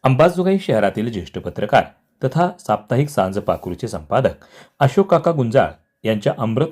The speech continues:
महोत्सवी अभिष्ट चिंतन सोहळ्यात माजी उपनगराध्यक्ष तथा समाजसेवक शेख नबी सेठ व त्यांच्या पत्नी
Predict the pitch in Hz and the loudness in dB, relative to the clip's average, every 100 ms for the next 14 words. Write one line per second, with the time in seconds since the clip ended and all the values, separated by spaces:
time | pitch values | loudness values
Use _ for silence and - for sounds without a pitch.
0 | 131 101 98 - 127 - 101 98 117 104 | -2 -4 -4 -4 -4 -4 -6 -6 -10 -10
1 | 87 80 90 - 101 139 - _ _ _ | -12 -12 -12 -2 2 2 0 _ _ _
2 | - 135 151 202 - 156 139 113 98 110 | -2 2 2 0 0 0 2 0 0 -4
3 | - 113 78 _ _ - 110 156 - 110 | 0 0 -2 _ _ -6 -2 -2 0 0
4 | 151 - 127 95 87 - _ _ - 156 | 0 0 -2 -2 -6 -14 _ _ -4 -2
5 | 165 135 110 165 - 170 170 _ _ - | 0 0 2 2 0 -6 -6 _ _ -2
6 | 127 98 90 110 - 147 | -2 -2 -4 -8 -6 -4